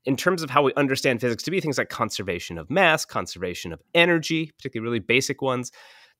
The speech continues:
they're so well established that, yes, there is a maybe a fractional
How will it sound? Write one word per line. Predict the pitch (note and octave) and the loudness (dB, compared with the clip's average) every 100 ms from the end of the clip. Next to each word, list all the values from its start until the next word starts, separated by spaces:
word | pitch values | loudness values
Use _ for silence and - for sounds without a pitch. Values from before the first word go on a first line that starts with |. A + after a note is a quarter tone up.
| - | -14
they're | - D3+ | 2 2
so | - - G3+ G3+ F#3+ - | 4 6 8 10 8 4
well | A#2+ C3+ D3+ E3+ D#3+ | 2 6 8 8 6
established | B2 - - - F3 F3+ B2+ E2+ - - - _ _ _ _ _ A#2+ | 4 -2 -4 -4 -2 -2 0 -2 -2 -6 -12 _ _ _ _ _ 4
that, | B2+ A#2+ - | 6 6 4
yes, | D3+ D3 A#2+ | 4 6 6
there | C3 A#2 | 4 2
is | G2+ | 2
a | G#2 | 0
maybe | F#2+ G2 G#2+ | 2 2 2
a | - F2 | 0 -4
fractional | - F#2+ G2 - B2 A2+ A#2 | -2 0 0 0 -2 -2 -2